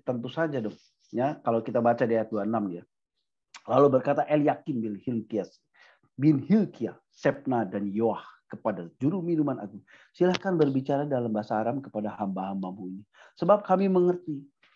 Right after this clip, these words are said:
Tetapi janganlah berbicara dengan kami dalam bahasa Yehuda sambil didengar oleh rakyat yang ada di atas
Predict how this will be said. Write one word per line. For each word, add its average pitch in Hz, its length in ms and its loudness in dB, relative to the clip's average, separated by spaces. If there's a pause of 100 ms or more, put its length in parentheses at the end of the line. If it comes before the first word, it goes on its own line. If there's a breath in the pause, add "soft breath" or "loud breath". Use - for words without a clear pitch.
(220 soft breath)
Tetapi 220 320 0
janganlah 170 320 4
berbicara 143 480 0
dengan 127 320 -4
kami 131 240 -4
dalam 117 240 0
bahasa 104 320 -2
Yehuda 101 320 -2
sambil 117 400 -2
didengar 104 480 -4
oleh 98 160 -8 (160)
rakyat - 240 -14
yang 85 160 -12 (160)
ada 165 560 0
di 123 80 -8
atas 131 320 -10